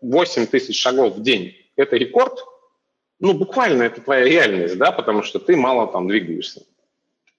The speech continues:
то, а, мы будем хвалить, когда ты достигаешь восьми тысяч, там, или чуть больше, да, и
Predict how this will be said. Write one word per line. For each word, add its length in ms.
то, 560
а, 400
мы 160
будем 300
хвалить, 600
когда 240
ты 120
достигаешь 580
восьми 320
тысяч, 420
там, 220
или 260
чуть 220
больше, 340
да, 320
и 300